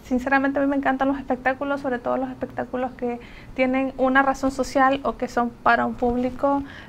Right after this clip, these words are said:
eh, que a-, acerca al pueblo al arte. Y yo sí siento que obviamente hay un interés. El problema es que consumir arte en este país es muy caro. Por eso me encanta que hayan dos propuestas. Por ejemplo, Momentus tiene una propuesta que es un poco más comercial que para subsidiar la otra parte,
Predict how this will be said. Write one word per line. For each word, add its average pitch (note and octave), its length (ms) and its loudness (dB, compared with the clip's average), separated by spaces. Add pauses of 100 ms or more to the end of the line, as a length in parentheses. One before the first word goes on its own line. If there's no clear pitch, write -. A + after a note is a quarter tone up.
(100)
eh, A3+ 440 2 (340)
que A#3 480 0
a-, A#3 220 6
acerca C4+ 440 4
al B3+ 60 4
pueblo A#3+ 360 4
al A3 100 2
arte. G#3+ 380 0 (420)
Y B3 220 4
yo C4 180 10
sí D4 160 -2
siento C#4 320 2
que C4+ 80 2
obviamente A#3+ 360 4
hay A#3 80 2
un A3+ 100 0
interés. A3 440 0
El B3 120 0
problema A#3 420 0
es C4+ 80 -10
que C#4 300 0 (140)
consumir B3+ 500 0
arte B3 200 2
en B3 60 0
este B3 180 -2
país A#3 240 -2
es B3+ 60 -4
muy A#3+ 160 -2
caro. G#3 380 0 (840)
Por C4 160 4
eso A#3+ 240 4
me C4 260 4
encanta C#4 640 4 (300)
que B3+ 260 2
hayan B3 320 2
dos B3+ 120 0
propuestas. C4+ 520 2
Por A#3 160 -4
ejemplo, B3 280 -2
Momentus B3 440 0
tiene C#4 180 2
una C#4 180 4
propuesta C#4+ 440 0
que B3+ 100 -4
es B3 60 -4
un B3 80 -2
poco B3+ 220 -4
más B3+ 140 -2
comercial C#4 520 -2
que D4 100 -2
para B3+ 240 0
subsidiar A3+ 480 -4
la A3+ 120 0
otra A3+ 180 -4
parte, - 400 -2